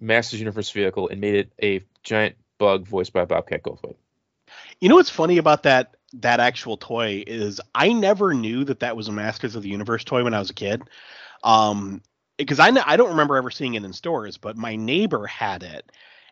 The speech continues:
Speaker 2: and he didn't know what toy line it belonged to. Like, I guess his aunt got it for him or something like that.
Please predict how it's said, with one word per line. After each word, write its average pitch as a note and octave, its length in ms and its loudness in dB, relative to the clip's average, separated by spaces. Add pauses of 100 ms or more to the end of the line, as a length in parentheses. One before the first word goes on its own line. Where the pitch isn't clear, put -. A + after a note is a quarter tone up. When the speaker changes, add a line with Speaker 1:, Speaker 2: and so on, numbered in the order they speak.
(120)
Speaker 2:
and B2+ 160 0
he A3+ 220 -2
didn't F3+ 280 2
know E3 200 2
what B2 260 -2
toy F3+ 300 4
line A2+ 220 2
it A2+ 100 -10
belonged G2+ 420 -8
to. A#2 140 -14
Like, G#2 200 -8
I F#2+ 60 -10
guess A#2+ 200 -4
his A#2 140 -8
aunt A2 340 -10
got B2+ 200 2
it C3+ 120 -6
for C3+ 300 -4
him C3 180 -2
or B2 80 -6
something C3 260 -8
like C3+ 180 -4
that. C#3 260 0